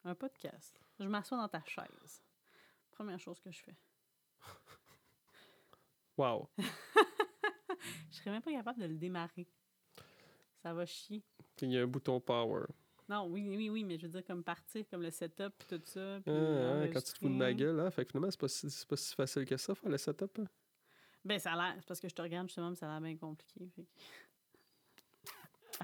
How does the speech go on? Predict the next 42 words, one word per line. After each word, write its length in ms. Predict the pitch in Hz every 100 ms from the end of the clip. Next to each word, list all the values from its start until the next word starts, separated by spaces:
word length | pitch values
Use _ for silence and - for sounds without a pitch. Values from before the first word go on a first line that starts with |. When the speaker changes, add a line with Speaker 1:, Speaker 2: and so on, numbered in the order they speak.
| - - - - - _ _ 233 - _ _
Speaker 1:
<laughs> 800 | 233 - - - - - - -
Mais 80 | 185
bref. 260 | 170 165 156 - _ _
Donc 120 | 175 190
là, 80 |
elle 60 | 185
arrive 200 | 185 180
en 140 | 175 196
haut, 40 |
puis 120 | -
finalement, 260 | 175 170 180
c'est 80 | -
pas 60 | 185
parce 120 | 175
qu'elle 80 | 180
est 60 | 175
en 40 |
train 100 | 180
de 60 | 170
faire 100 | 170
de 60 |
la 60 | 165
couture. 200 | - -
Mais 100 | 196
tu 60 |
sais, 60 | 277
je 80 | 233
veux 120 | 233
dire, 100 | 214
elle 80 | 185
est 40 | 180
de 40 |
dos, 340 | 165 180 226 - _ _ _ -
c'est 300 | - - 208
louche, 340 | 175 170 160 -
là. 80 |
Clairement, 400 | 156 165 170 180
quelque 180 | 185 170
chose 160 | 180 180
qui 140 | -
va 100 | 160
pas. 240 | 151 160